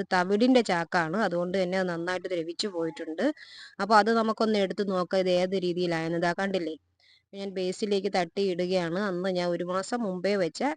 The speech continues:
ആ, കരിയിലയാണിത്. അപ്പോൾ നല്ല രീതിക്ക് തന്നെ ഇത് കമ്പോസ്റ്റായി മാറിയിട്ടുണ്ട്.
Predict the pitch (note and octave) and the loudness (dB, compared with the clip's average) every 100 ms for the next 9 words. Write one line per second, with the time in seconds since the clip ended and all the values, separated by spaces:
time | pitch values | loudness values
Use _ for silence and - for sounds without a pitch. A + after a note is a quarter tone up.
0 | - F#3+ F3 E3+ F#3 E3+ E3+ F3 F#3 E3+ | -6 -6 -4 -4 -4 -2 -2 0 2 0
1 | D#3+ E3 F3+ E4 - _ - - _ G3 | -2 0 4 4 2 _ -20 -20 _ -12
2 | G3+ G3 G3 G#3 C#4+ C#4+ A3+ G#3 G3 F#3 | -8 -2 -2 4 6 6 4 2 2 2
3 | F#3+ F3+ F3+ F#3 F3 F#3 G3 G3 G3+ E3+ | 2 0 2 2 2 4 4 4 2 4
4 | F3+ F3+ E3 E3 F3+ F#3 F#3 E3 D#3+ | 2 2 2 2 2 2 0 0 4